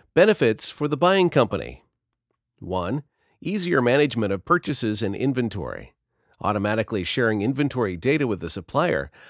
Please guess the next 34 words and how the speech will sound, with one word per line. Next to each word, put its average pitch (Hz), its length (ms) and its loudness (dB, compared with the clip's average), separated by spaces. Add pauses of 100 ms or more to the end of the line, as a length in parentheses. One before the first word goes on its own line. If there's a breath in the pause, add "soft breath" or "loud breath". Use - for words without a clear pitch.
(160 loud breath)
allows 160 360 2
a 147 40 -2
company 165 380 0
to 123 100 -2
spend 131 300 2
less 123 320 0
time 135 300 4
on 113 160 2
demand 120 420 0
forecasting, 90 760 -4
purchasing, 131 640 -2
and 90 120 -4
inventory 120 600 0
optimization. 104 920 -2 (540 soft breath)
Instead, 107 500 -2
these 107 180 -6
tasks 143 640 -2
are 104 100 2
left 113 240 -2
to - 80 -8
the 104 140 -6
supplier, 165 640 -2 (320)
who 139 140 -4
has 214 180 2
to - 100 -6
make 123 160 2
sure 135 180 2
that 98 160 -4
neither 101 380 0
overstocking 139 840 0 (240)
nor 113 240 2
stockouts - 1000 -2
would 110 140 -4
happen. 98 480 -6